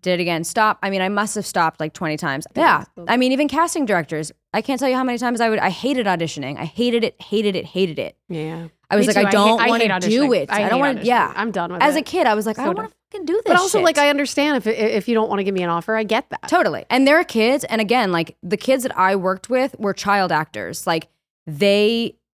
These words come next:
Speaker 1: went on auditions. They had agents. They knew how to do that stuff. For
Speaker 2: Yeah.
Speaker 1: me, it was like, I took it personally. I'm like, "Why am I reading this and you're telling me I'm too skinny or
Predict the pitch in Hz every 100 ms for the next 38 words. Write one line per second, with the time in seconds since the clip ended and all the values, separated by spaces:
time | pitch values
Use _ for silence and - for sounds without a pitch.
0 | _ 185 196 202 208 190 180 170 175 156
1 | 151 165 160 175 175 175 170 139 131 -
2 | - _ _ _ _ _ _ 156 190 214
3 | 208 175 190 165 185 196 180 175 - 98
4 | 82 185 _ 190 190 233 262 170 170 170
5 | 170 190 - 269 - 262 - 208 160 165
6 | 175 185 254 240 214 240 220 202 190 175
7 | 190 208 208 196 190 185 - 196 - 202
8 | 202 190 180